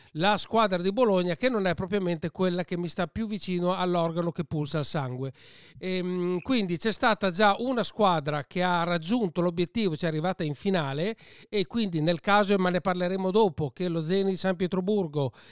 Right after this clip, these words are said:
eh, vinca il recupero di questa sera, questa squadra è già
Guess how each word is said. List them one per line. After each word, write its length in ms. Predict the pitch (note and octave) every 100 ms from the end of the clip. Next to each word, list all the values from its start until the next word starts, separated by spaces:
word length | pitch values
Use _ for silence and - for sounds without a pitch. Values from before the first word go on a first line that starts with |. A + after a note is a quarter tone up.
| -
eh, 180 | D#3+ D3+
vinca 380 | G3 G#3+ E3+
il 60 | E3
recupero 580 | D3+ - G#3 F#3 D#3+ D#3
di 100 | D3
questa 280 | F3 D#3+ D3
sera, 460 | - F#3+ D#3 C3 A#2 - _
questa 340 | - A#3 - F#3+
squadra 520 | - A3 F#3+ E3 E3+
è 140 | G3+
già 280 | E3+ G3 F#3